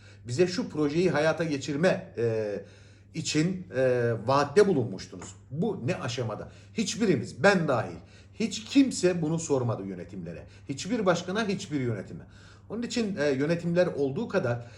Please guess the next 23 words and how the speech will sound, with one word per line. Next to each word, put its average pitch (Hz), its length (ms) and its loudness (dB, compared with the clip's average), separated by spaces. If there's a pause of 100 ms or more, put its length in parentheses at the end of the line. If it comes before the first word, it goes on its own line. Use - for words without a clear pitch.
(200)
Trabzonspor'un 208 760 0
gerçek 139 420 0
sahibi 185 460 2 (180)
olduğunu 185 560 0
iddia 165 540 0
eden 120 440 -2 (520)
bu 202 220 2
kulübe 120 300 2
gönül, 123 560 -4
gönül 147 300 -2
vermiş 120 420 -2 (380)
herkes 202 920 2 (420)
bu 175 220 -2
konuda 123 440 -4 (100)
sorumlu-, 117 640 -4 (360)
e, 110 180 -2
sorumluluk 131 560 -2
sahibidir 113 580 -4
diye 139 260 -4 (180)
düşünüyorum. 85 440 -10 (460)
Şimdi 233 300 -2
Trabzonspor 196 680 2
Başkanı'nın 165 680 -2